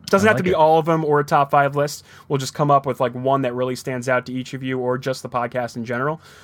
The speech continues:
Speaker 1: Um, so I thought we would do that. Uh, s-
Speaker 2: I like it. I, I think personally we do those before the big top five reveal.
Speaker 1: The, uh, our, the group ones.
Speaker 2: Mm-hmm.
Speaker 1: Oh, yeah, and then we'll end with the, uh, the, uh,
Speaker 2: With,
Speaker 1: top
Speaker 2: you know,
Speaker 1: five ones.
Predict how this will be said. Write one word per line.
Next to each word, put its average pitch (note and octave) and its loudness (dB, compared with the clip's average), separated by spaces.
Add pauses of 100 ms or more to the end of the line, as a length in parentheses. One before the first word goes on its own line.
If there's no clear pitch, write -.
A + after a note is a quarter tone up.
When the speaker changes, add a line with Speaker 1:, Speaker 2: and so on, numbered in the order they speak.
(180)
Speaker 1:
Um, A2+ -2
so - -8
I B2+ -2
thought C#3+ -2
we D3 -2
would C#3+ -4
do F3+ -2
that. G#2+ -4 (600)
Uh, A#2 2
s- - -8
Speaker 2:
I - 2
like G#3 4
it. E2+ -8 (140)
I, - -8 (200)
I D3 4
think C#3+ 2
personally B2+ 2
we A2 4
do A#2 4
those G2+ 4
before A#2+ 2
the G#2 0
big F2+ 0 (480)
top G2+ -2
five F#2+ 2
reveal. E2+ -2 (640)
Speaker 1:
The, D3+ 4
uh, C3+ 6
our, D3 4 (120)
the D3+ -4
group D#3+ 4
ones. A2+ 0
Speaker 2:
Mm-hmm. D3+ 4 (140)
Speaker 1:
Oh, D#3 2
yeah, C#3+ -2
and C#3 0
then D3 4
we'll D3+ 2
end D3 0
with D3 2
the, C#3+ 2
uh, C3+ 4 (160)
the, C#3 -2
uh, C3 2
Speaker 2:
With, A2+ 4
Speaker 1:
top D3+ 2
Speaker 2:
you D#3 2
know, D#3 4
Speaker 1:
five E3+ 2
ones. C3 -6